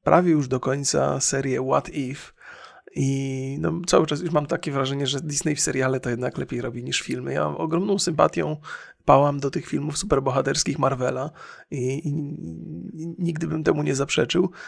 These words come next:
ale ta seria What If jest dużo, dużo ciekawsza, mroczniejsza jest przez to, że można sobie tam pozwolić na więcej, e, i dużo więcej emocji wzbudza we mnie. Więc, e,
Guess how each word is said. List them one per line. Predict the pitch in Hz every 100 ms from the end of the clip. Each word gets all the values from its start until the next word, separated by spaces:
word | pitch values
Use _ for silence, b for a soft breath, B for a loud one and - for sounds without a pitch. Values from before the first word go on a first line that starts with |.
| B -
ale | 139 143 147
ta | 156
seria | 139 165 143
What | 143 139
If | 151 131
jest | 131 123
dużo, | 147 143 131 127 127 139
dużo | 151 131 131
ciekawsza, | 135 151 147 - 143
mroczniejsza | 139 135 131 - 147 151 - 135
jest | 131 131
przez | - 131
to, | -
że | 131
można | 135 143 147
sobie | 139 147
tam | 131
pozwolić | 139 135 131 135
na | 135 131
więcej, | 65 - - - B B B B B
e, | 120 131 139
i | 156 135 131 135 139
dużo | 139 143 139
więcej | 143 143
emocji | 147 139 -
wzbudza | 127 147 139 135
we | 131
mnie. | 143 139 151 B B B -
Więc, | 151 135 156 180 175 -
e, | 151